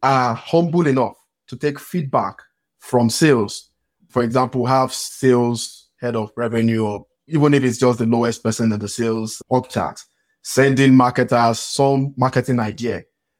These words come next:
You know, how have you seen people who are humble enough to take that idea and test it out instead of saying, "Oh, what do you guys know about marketing? You have no right to share me stuff." You know,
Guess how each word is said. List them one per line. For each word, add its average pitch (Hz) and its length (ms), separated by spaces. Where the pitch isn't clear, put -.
You 113 120
know, 101 280
how 151 720
have 123 160
you 135 80
seen 131 300
people 127 320
who 127 160
are 117 100
humble 131 340
enough 120 260
to 110 100
take 147 220
that 131 180
idea 117 560
and 107 200
test 131 260
it 127 100
out 113 220
instead 117 220
of 110 120
saying, 117 600
"Oh, 143 380
what 139 200
do 131 80
you 135 280
guys 131 280
know 127 140
about 123 300
marketing? 120 540
You 123 160
have 131 160
no 131 160
right 123 260
to - 160
share 127 320
me 120 160
stuff." - 320
You 120 80
know, 107 200